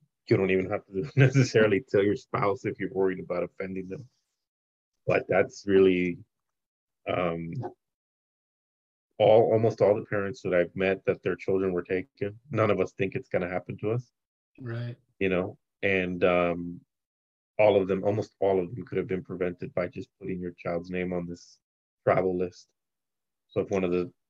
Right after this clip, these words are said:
Speaker 1: one of the spouses purchases a plane ticket, there'll be a notice and you'll be contacted. Or they won't be able to leave, even if you're not contacted, they'll see that the child is on this list. And which is interesting because, you know, we're so,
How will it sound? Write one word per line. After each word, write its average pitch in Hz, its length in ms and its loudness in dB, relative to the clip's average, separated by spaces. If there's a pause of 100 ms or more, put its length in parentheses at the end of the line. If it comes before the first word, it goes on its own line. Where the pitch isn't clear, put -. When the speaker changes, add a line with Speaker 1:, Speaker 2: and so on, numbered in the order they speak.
(120)
Speaker 1:
one 98 180 0
of 92 140 -4
the 90 80 -4
spouses 95 480 -2
purchases 95 580 -4
a 95 60 -6
plane 95 280 -4
ticket, - 380 -6
there'll 92 160 2
be 95 200 0
a 92 100 4
notice 92 500 -4
and 90 100 -10
you'll 90 140 -4
be 90 140 -8
contacted. 95 680 -6 (1200)
Or 104 200 6
they 98 100 6
won't 92 240 0
be 95 120 2
able 95 180 0
to 92 100 -6
leave, 92 360 -2
even 92 160 -4
if - 120 -6
you're 95 80 -2
not 90 200 -4
contacted, 95 580 -4
they'll 87 140 -4
see 101 220 -6
that 95 160 2
the 95 100 -2
child 92 320 -2
is 92 120 -2
on 92 160 -4
this 92 220 -12
list. 95 280 -6 (800)
And 123 160 6
which 127 220 6
is 113 160 4
interesting 127 480 4
because, 101 340 2
you 104 120 -4
know, 104 100 -2
we're 101 160 2
so, 104 580 2